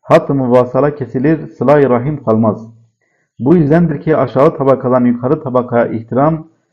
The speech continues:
itaat, muhabbet yerine ihtilal sadaları, haset bağırtıları, kin ve nefret vaveylaları yükselir. Kezalik yüksek tabakadan aşağı tabakaya merhamet, ihsan, taltif yerine zulüm ateşleri, tahakkümler,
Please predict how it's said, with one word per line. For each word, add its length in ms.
itaat, 460
muhabbet 480
yerine 460
ihtilal 440
sadaları, 680
haset 420
bağırtıları, 680
kin 240
ve 140
nefret 400
vaveylaları 640
yükselir. 460
Kezalik 440
yüksek 360
tabakadan 420
aşağı 480
tabakaya 420
merhamet, 480
ihsan, 460
taltif 420
yerine 320
zulüm 320
ateşleri, 760
tahakkümler, 720